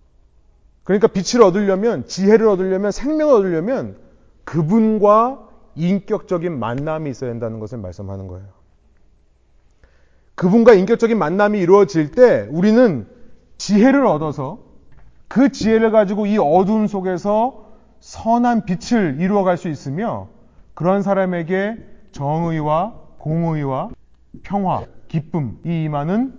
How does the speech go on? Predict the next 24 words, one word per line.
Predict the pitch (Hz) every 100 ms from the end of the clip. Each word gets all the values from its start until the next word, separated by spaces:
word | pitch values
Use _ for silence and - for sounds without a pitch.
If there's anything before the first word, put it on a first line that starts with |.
| - -
복이 | 139 139 180 185 196 185
임할 | 139 147 139
수 | 135
있다. | 107 101 92 - - - - - - - - - - - _ _ _ _ _ _
이것을 | 143 156 147
말씀하는 | 107 123 110 101
거죠. | 92 87 95 92 95 _ _ _ _ _ _ _ _ _ _ _ _ _ _ _
그게 | 180
사 | 107 127
절의 | 147 190
내용입니다. | 151 127 127 110 110
일 | 160
장 | 160
사 | 110 101
절. | 98 95 - _ _ _ _ _ _ -
"그에게 | - 165 185
생명을 | 180 196 190 180
얻었으니 | 151 147 160
그 | 156 151
생명은 | 151 156 151 143 180
사람의 | 180 170 160 139
빛이었다." | 120 123 -
이 | 131 180
말이 | 143 151 202 107